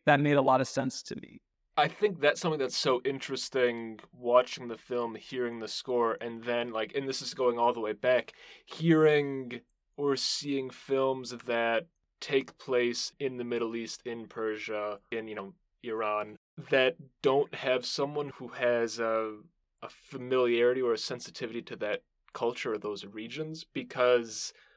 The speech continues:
Speaker 2: I think it, it often and easily does break down into these musical cliches, and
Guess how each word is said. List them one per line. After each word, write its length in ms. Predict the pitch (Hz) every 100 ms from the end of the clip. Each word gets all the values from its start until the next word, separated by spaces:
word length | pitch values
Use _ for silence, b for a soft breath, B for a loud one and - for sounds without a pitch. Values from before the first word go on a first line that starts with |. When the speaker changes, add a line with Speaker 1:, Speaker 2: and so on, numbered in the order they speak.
| b
Speaker 2:
I 80 | 131
think 260 | 131 151 135
it, 120 | 143
it 200 | 143 - _ _ _ _ -
often 420 | 110 135 - 135
and 120 | 123 -
easily 440 | 139 135 123 120
does 800 | 101 117 117 113 113 104 - - - _ _
break 360 | 139 131 135 -
down 280 | 123 117 113
into 200 | 110 -
these 580 | 113 113 113 110 - -
musical 500 | 127 127 123 - 123
cliches, 880 | 117 - 120 - 110 107 107 107 107 -
and 480 | 110 110 110 107